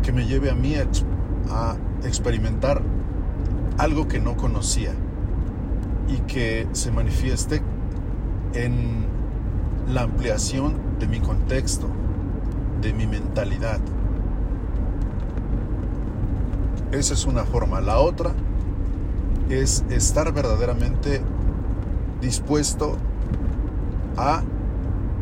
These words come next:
aplicar ese conocimiento, llevarlo a la práctica.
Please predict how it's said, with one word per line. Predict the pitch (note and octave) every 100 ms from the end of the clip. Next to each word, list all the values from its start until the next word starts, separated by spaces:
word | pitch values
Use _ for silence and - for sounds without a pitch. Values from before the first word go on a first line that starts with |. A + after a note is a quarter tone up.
| - A2+
aplicar | A#2+ A#2+ - A#2 A2+ - C#3+ C#3 C3
ese | B2+ - -
conocimiento, | - - - - - - - - - -
llevarlo | - - C#3 D3 C#3+
a |
la | C3 A#2+
práctica. | C3 A#2 - - -